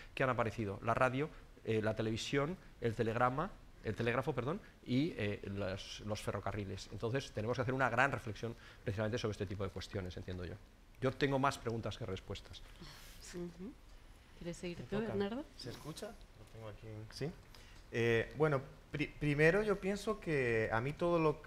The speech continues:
Speaker 3: cuando se mitifica todo lo nuevo, yo siempre tengo un pero porque hay viejas formas de hacer cosas, algunas, que me interesan mucho. Es decir, por ser nuevo o ser una innovación, el, el feudalismo fue una gran innovación política y no por eso significa que, que, que tengamos que mitificarlo, o incluso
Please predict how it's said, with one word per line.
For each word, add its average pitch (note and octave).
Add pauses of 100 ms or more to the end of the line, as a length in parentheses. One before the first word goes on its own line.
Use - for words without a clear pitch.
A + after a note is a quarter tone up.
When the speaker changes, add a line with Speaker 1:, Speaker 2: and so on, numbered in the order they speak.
(140)
Speaker 3:
cuando A#2
se A#2+
mitifica B2
todo C#3
lo B2
nuevo, D#3 (140)
yo A#2
siempre A#2+
tengo B2
un A#2
pero C#3
porque A2+
hay A#2 (560)
viejas B2
formas B2+
de A#2+
hacer A#2+
cosas, C3+
algunas, A#2 (420)
que -
me A2
interesan G#2+
mucho. A#2 (300)
Es -
decir, A#2 (220)
por -
ser C3+
nuevo D#3
o A#2+
ser B2
una B2+
innovación, B2+
el, G#2
el F2+
feudalismo A2
fue C3+
una A#2+
gran A2
innovación A2
política C#3 (440)
y G#2+
no A#2
por A#2+
eso B2
significa C3
que, A2+
que, F#2+
que G2+
tengamos G2
que A#2
mitificarlo, A2
o B2
incluso A2+